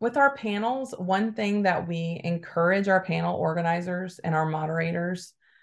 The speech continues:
to do is that we want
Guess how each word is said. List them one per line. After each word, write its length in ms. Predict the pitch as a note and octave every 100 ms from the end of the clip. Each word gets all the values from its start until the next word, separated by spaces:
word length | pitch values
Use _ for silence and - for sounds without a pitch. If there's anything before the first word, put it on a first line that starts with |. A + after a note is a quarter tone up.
| _ _ _ -
to 120 | G3
do 500 | D3+ A#3 G#3 D#3 E3+ -
is 200 | E3+ D#3
that 320 | E3 D#3+ E3
we 160 | F3+ F3+
want 420 | D#3+ E3+ F#3+ F3+